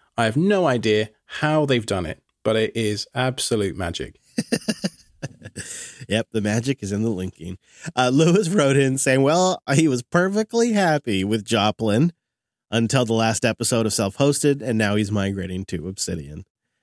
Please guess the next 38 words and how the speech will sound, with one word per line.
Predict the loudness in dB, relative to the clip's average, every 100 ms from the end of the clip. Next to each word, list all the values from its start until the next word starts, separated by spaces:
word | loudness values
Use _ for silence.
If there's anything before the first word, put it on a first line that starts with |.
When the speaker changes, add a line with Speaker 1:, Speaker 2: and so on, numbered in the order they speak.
| _ _ _ -2
Speaker 2:
Yeah, | 0 2
we | 2
had, | 0 0
we | 0
had | 2
that | -2 -2
sentiment | -2 -2 -4 -4
come | 0 0
in, | 0 -2 -6
uh, | -4 -2
across | -4 -2 -2 -2
the | -2
various | -2 -2 -2 -4
channels. | -4 -2 -2 -6 -12 -14
Uh, | -8 -4 -2
I'm | 0
sorry | 2 2
about | 2 0 0
that. | -2 -2 -6 _ _ -2
I | 2
hope | 2 4
you | 4 4 4 2 -2 -2
are | 2 2 0 0
suffering, | 0 0 2 2 0 _ _ -2
and | 0
I | 2
hope | 2 0 0
it's | -4 0
going | 0 2 0
horribly | 0 2 2 0
for | 0 0
you, | 2 2
so | 0
that | 0 0
way | 2 2
you | 2 0
feel | 0 0 0
slightly, | -2 0 2 2 0 0 0 0